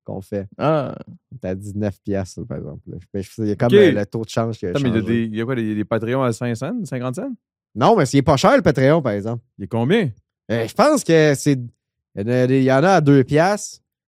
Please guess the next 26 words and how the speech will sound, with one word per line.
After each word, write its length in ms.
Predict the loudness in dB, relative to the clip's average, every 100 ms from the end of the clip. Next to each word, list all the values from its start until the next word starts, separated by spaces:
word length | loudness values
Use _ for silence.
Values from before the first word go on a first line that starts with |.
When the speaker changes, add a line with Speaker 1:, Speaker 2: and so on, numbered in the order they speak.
| _ _ -8
Speaker 1:
Il 60 |
y 20 | -2
en 40 |
a 40 | -2
à 40 |
cinq 240 | -2 -4
piastres, 240 | 0 0 -2
puis 80 | -6
je 120 | -6
pense 160 | -6
qu'il 200 | -6 -4
reste 140 | -4 -2
des 120 | -4
spots 220 | -4 -6 -2
à 80 | -4
une 100 | -4
piastre. 320 | -4 -4 -6
Parce 140 | -6
qu'il 80 | -2
y 20 |
avait, 220 | 2 2 0 _ -2
il 60 | 0
y 40 |
avait 100 | 0
des 60 | -4
spots 200 | -2